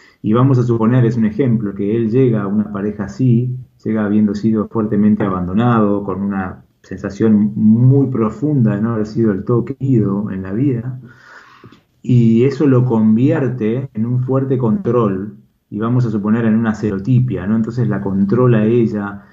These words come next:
con celos muy fuertes y no la deja moverse y no la deja vestirse de determinada forma y no la deja hacer determinado tipo de programas porque él se pone muy inseguro, porque en lo más profundo de sí tiene un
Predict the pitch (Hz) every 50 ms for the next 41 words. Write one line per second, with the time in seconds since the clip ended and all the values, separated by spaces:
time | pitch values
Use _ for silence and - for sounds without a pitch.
0 | _ _ _ - 98 95 101 98 - 120 117 120 110 104 104 110 110 104 - -
1 | 117 120 120 110 107 - 104 98 - - 98 107 113 110 107 107 107 107 110 98
2 | 98 98 107 117 117 110 113 110 - - - 98 98 95 98 107 107 107 104 101
3 | 104 101 - 104 98 95 92 90 - _ - 104 104 - 104 95 92 95 95 92
4 | 98 98 101 98 98 98 - 123 120 104 101 98 98 98 98 98 - - - -
5 | - _ _ _ - 104 104 110 120 117 110 107 107 110 107 - 104 95 - 117
6 | 107 104 101 - 98 98 101 101 107 107 101 - _ - 107 104 98 101 98 98
7 | 95 104 113 131 127 123 117 107 98 - - 98 107 107 104 - 101 95 104 104
8 | 104 101 107 107 107 101 104 101 101 117 135 143 120 110 101 - 104 101 98 107
9 | 104 110 117 131 160 160 127 - 127 117 110 - 135 139 135 131 120 110 107 -
10 | - 147 135 127 135 120 117 113 107 107 101 -